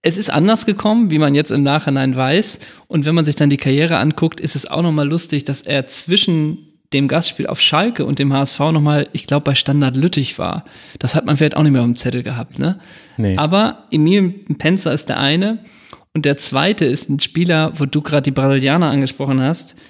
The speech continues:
Speaker 1: Es ist bei mir ein Brasilianer. Es ist eine Legende. Es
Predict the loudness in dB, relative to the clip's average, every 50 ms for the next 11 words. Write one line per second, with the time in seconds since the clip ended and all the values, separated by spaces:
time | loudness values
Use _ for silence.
0 | _ _ -2 -2 0 0 0 -2 0 2 2 2 2 2 2 0 0 0 0 0
1 | 2 2 2 0 0 -2 -2 -4 -4 -6 -6 -6 -8 -4 -2 -2 0 0 0 2
2 | 2 2 4 2 2 0 -2 -4 -2 -4 -4 -4